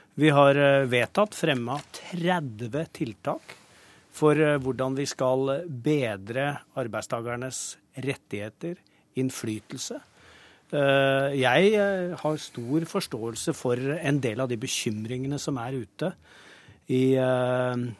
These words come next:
ute i arbeidslivet. Eh, vi har hatt en særlig fra to tusen og fire.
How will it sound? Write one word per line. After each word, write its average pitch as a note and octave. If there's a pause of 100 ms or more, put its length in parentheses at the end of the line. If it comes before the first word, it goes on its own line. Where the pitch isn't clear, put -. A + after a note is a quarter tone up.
(160)
ute C3
i A#2+
arbeidslivet. B2 (340)
Eh, B2+
vi B2
har C3+
hatt -
en C3
særlig A2+
fra B2 (220)
to A#2+
tusen A#2+
og A#2
fire. A#2+